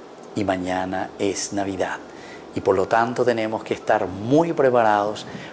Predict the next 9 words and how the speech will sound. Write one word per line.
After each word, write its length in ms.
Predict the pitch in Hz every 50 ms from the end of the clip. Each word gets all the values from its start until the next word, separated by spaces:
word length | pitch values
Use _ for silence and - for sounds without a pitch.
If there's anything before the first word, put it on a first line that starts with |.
| - -
para 240 | - 113 110 107 104
que 220 | - - 107 104
la 260 | - - 107 110 110 101
realidad 520 | 104 110 104 101 101 101 104 117 123 123
de 140 | 120 117 113
Dios 360 | 110 110 110 107 98 90 -
que 140 | - - -
se 120 | - -
encarna 640 | 95 92 92 - - 113 113 117 117 120 127 127